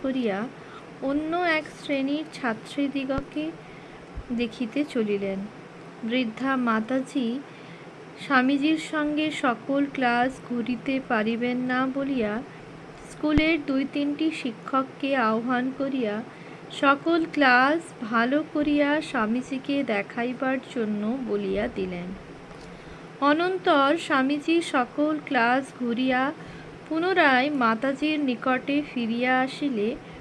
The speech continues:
তিনি একজন কুমারীকে তখন ডাকিয়া আনিলেন এবং রঘুবংশের তৃতীয় অধ্যায়ের প্রথম শ্লোকটির ব্যাখ্যা করিতে বলিলেন।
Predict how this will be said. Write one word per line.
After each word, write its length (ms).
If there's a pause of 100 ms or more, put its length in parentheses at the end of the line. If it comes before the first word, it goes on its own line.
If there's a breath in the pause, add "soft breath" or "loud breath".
(380 loud breath)
তিনি 240
একজন 560 (120)
কুমারীকে 760 (100)
তখন 520
ডাকিয়া 580
আনিলেন 400 (640 loud breath)
এবং 640
রঘুবংশের 840 (140)
তৃতীয় 440
অধ্যায়ের 680 (180)
প্রথম 400 (240)
শ্লোকটির 600 (140)
ব্যাখ্যা 580 (100)
করিতে 400 (100)
বলিলেন। 420